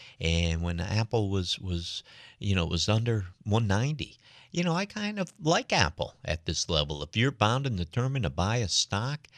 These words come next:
Apple's one of the greatest companies in the world.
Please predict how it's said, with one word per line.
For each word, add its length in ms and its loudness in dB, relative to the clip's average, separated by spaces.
Apple's 460 0
one 200 2
of 60 0
the 80 -2
greatest 500 0
companies 560 -2
in 120 2
the 100 2
world. 480 0